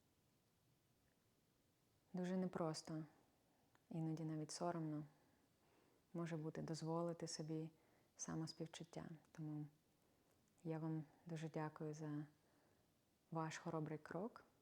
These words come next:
за ваш намір торкнутися цих матерій. Якщо матимете бажання, можете поділитися тим, як воно, із, е, зі мною в коментарях. Якщо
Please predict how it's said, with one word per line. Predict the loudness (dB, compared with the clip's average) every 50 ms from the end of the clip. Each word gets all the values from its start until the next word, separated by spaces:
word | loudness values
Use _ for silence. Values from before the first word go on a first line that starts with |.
| -20 _ _ _ _ _ _ _ _ _ _ _ _ -20 -20 -12 -6 -4
за | -2
ваш | -2 -2 -2 0 0
намір | 2 4 4 4 2 2 0 -4 -8 -16 -20 -20 -20 -20 -20 -20 -20 -20 -20 -20 _ _ _ _
торкнутися | -4 -4 -4 -2 -2 0 0 0 0 -2 -4 -6 -4 -4 -6 -6 -8 -10 -18 -20 _
цих | -10 -10 -6 -4 -4
матерій. | -2 0 0 0 2 2 2 0 -2 -4 -10 -18 _ -20 _ _ _ _ _ _ _ -20 -20 -20 -20 -20 -20 -20 -20 -20 -20 -20 -20 -20 -20 -20 -20 -20 -20 -20 -20 -20 -20 -20 -20 -20 -20 -20 -20 _ _ _ _ 0
Якщо | 0 0 0 0 2 4
матимете | 4 4 2 0 -2 -2 -4 -6 -6
бажання, | -6 -2 0 2 2 2 2 0 -2 -6 -6 -4
можете | -2 -2 -2 -2 -6 -4
поділитися | -2 -2 0 2 2 2 2 0 -2 -4 -6 -6
тим, | -4 -2 0 0
як | 2 2 0 -2 -2 -4
воно, | -2 -2 0 0 -2 -4 -6 -12 -20 -20 _ _ _ _ _ _ _ _ _ _ _ _ _ _ _ -20 -20 -20 -20 _ -20 -20 _ _
із, | 0 2 2 0 0 -4 -6 -10 -8 -6 -6
е, | -4 -2 -2 -2 -4 -6 -8 -14 -20 _ _ -8
зі | -4 0 2
мною | 2 4 4 4 2 0
в | -2
коментарях. | -4 -2 0 0 0 0 0 -2 -2 -2 -4 -6 -10 -10
Якщо | -10 -10 -10 -8 -6 -4 -4 -4